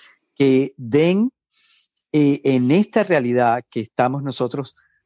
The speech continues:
plasmando, eh, este, eh,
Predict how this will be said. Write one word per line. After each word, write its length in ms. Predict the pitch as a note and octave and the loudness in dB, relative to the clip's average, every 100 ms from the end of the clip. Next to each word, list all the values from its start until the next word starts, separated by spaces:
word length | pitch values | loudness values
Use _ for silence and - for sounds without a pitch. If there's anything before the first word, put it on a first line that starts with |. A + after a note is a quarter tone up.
| _ - | _ -2
plasmando, 720 | B2 A#2 C#3+ E3+ C3+ A#2 C#3 _ _ _ _ _ _ _ _ _ _ _ _ - | -2 0 0 0 -2 -4 -8 _ _ _ _ _ _ _ _ _ _ _ _ -4
eh, 360 | D3+ C3+ A#2+ - - - - | -2 -2 -4 -12 -12 -8 -6
este, 600 | C3 - C#3 B2 A2+ - _ _ | -6 0 2 2 0 -4 _ _
eh, 500 | F3 C3+ B2+ A#2 A2+ | 0 2 4 2 0